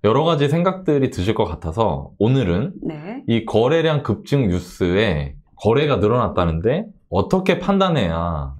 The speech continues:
Speaker 1: 여러분들의 소중한 돈을 잘 지키고 또 불릴 수 있을지,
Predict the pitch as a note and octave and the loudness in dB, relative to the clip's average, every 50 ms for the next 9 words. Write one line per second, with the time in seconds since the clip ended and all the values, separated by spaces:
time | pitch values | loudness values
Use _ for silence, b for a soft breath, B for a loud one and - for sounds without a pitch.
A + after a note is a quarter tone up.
0 | - - F2+ F#2+ G2 G2 G2 F2+ F2 F2 F2 E2+ D#2+ D#2+ E2 - - C3+ C#3 C#3 | -8 -2 0 0 0 0 0 0 0 0 2 2 2 0 0 0 -2 -2 -2 0
1 | C3+ A#2 G2 - - D#2 D#2+ E2 D2+ D2+ - - F2 E2 E2 - E2+ - - G2 | -2 -2 -4 -4 -4 -4 -4 -4 -4 -6 -6 -6 -6 -6 -6 -8 -12 -8 -6 -4
2 | F2 F#2+ G2+ - - - G#2+ - - G2 G2+ A#2 A#2+ A2+ - E2 D2+ - - F#2 | -2 -2 -2 -2 -2 -4 -4 -2 -2 0 0 0 0 0 -4 -6 -6 -4 -4 -4
3 | E2+ - - - D2+ D2+ E2 G#2 C#3 E3 G3 G#3 B | -4 -4 -6 -6 -4 -2 0 0 0 0 0 -2 B